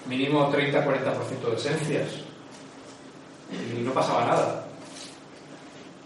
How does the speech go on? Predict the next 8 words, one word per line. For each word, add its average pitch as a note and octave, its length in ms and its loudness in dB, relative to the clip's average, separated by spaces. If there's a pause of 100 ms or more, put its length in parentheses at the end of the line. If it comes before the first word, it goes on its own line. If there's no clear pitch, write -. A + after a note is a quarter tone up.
(880)
Entonces, B2 260 -12 (640)
¿ahora D#3+ 180 6
qué D#3+ 80 8
pasa? - 240 4
Que B2+ 100 -2
solo D3+ 280 4
dan D#3 180 8
problemas C#3+ 580 4